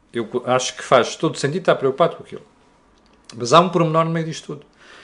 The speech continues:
É que o recinto de Fátima e o espaço onde as pessoas vão ficar, se forem cinquenta mil pessoas e se souberem respeitar a distância, não vem daí mal nenhum ao mundo. Mas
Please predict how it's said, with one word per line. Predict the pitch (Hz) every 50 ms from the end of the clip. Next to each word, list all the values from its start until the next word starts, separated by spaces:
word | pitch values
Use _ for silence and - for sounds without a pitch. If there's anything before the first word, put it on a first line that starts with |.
| - _ -
É | 135 139
que | - - 151
o | 147
recinto | 143 139 - - - 220 220 226 208 - 165 147
de | -
Fátima | - - - 113 87 - - - 104 101 107 135 180 196 - _ - - - - - - _ _ _ _ -
e | 135 131
o | 127
espaço | 120 - - - 160 143 135 - 127
onde | 113 107
as | 104 -
pessoas | - 123 113 101
vão | 110 120
ficar, | 113 - 135 127 - 147 160 160 - - - - _
se | - - - -
forem | - 131 131 123 131
cinquenta | 127 - - 120 120 135 135 - 131
mil | 131 135 139
pessoas | - - - - 220 208 165 170 170 - - _ _ _ _ _ _ _ _
e | 190 180 180
se | 170 - - -
souberem | - - 143 123 113 117 147 156 151 139
respeitar | 123 - - - - 104 101 - 104
a | 101
distância, | 104 - - - 127 127 131 - 151 147 - - -
não | 131 120 123 123 123
vem | 113 104 123 135 147 139
daí | 123 131 131 139
mal | 131 131 131 131
nenhum | 127 123 127 139 139
ao | 127 110
mundo. | 104 92 80 82 80 - _ _ _ _ _ _ _ _ _ -
Mas | 120 123 127 139 139 - - - -